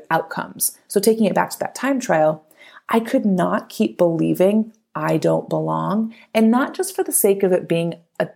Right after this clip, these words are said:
completely low quality thought that kept me scared of the exact training sessions that I needed to progress, but because it was a reflection of how I was treating myself.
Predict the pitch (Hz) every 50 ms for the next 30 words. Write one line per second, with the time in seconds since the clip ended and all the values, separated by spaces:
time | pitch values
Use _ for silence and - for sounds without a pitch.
0 | _ _ _ - - 208 190 - - - 285 311 - - 185 180 156 151 160 -
1 | 208 202 202 - - 170 160 165 165 165 160 156 160 - - 147 156 175 202 -
2 | - - - - 180 170 - - 160 151 - - - - - - 165 160 160 170
3 | 226 262 269 262 - - - - - - - - 170 165 180 165 160 156 156 151
4 | 143 170 160 190 220 - - - - 180 170 170 170 170 170 180 175 170 - 170
5 | 165 156 165 165 156 151 160 165 165 170 175 175 180 180 202 208 202 202 - 160
6 | - - - - - 160 226 277 302 - - - - - - _ - - _ _
7 | _ _ _ _ - 220 226 277 262 - - 277 285 285 320 - 277 240 226 220
8 | 208 190 190 - - - 180 170 175 - - 220 208 196 190 190 - - 180 170
9 | 170 170 165 165 160 - - - - - - 190 208 190 170 143 - - - -
10 | - 151 - - - - - -